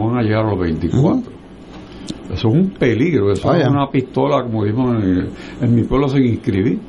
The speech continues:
Speaker 2: Ya.
Speaker 1: O sea, porque no, esa persona no tiene ningún apego a la vida de nadie, ni la propia. O sea, con ese frame of mind,
Speaker 2: Ya.
Speaker 1: eh, el, la víctima está muerta.
Speaker 2: Ya.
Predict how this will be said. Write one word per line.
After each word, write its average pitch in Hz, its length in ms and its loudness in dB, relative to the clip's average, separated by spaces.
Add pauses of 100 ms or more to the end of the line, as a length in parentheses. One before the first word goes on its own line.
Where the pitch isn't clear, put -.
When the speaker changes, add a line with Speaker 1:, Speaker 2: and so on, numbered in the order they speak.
(120)
Speaker 2:
Ya. 135 80 0
Speaker 1:
O - 680 -16
sea, 95 120 -6
porque - 220 -2
no, 123 340 4 (1000)
esa 123 220 2
persona 160 480 0
no 123 560 4
tiene 165 260 0
ningún 135 340 4
apego 156 320 2
a 135 40 4
la 123 100 4
vida 139 260 2
de 110 100 2
nadie, 113 300 2
ni 113 180 4
la 107 140 2
propia. 131 420 -2 (1000)
O - 40 -14
sea, 113 240 2
con 110 320 0 (100)
ese 135 360 2
frame 156 520 -2
of 117 60 0
mind, 127 420 0
Speaker 2:
Ya. 170 180 2 (580)
Speaker 1:
eh, 101 300 2 (520)
el, 139 340 2 (320)
la 127 180 4
víctima 156 420 2
está 160 220 0
muerta. 135 380 2 (580)
Speaker 2:
Ya. - 140 -2